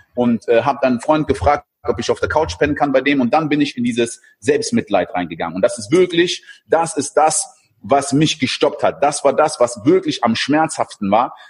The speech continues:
dass ich angefangen habe, jedem anderen die Schuld zu geben, außer mir. Das ist passiert, warum ist das passiert? Hätte ich dem nicht vertraut, hätte ich das nicht gemacht und hier und da und da und da. Und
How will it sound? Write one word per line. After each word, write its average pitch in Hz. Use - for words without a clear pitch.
dass 120
ich 170
angefangen 156
habe, 147
jedem 143
anderen 147
die 131
Schuld 160
zu 117
geben, 127
außer 123
mir. 104
Das 196
ist 190
passiert, 165
warum 120
ist 127
das 185
passiert? 170
Hätte 147
ich -
dem 185
nicht 185
vertraut, 160
hätte -
ich -
das 160
nicht 175
gemacht 160
und 113
hier 170
und 127
da 160
und 135
da 135
und 110
da. 156
Und -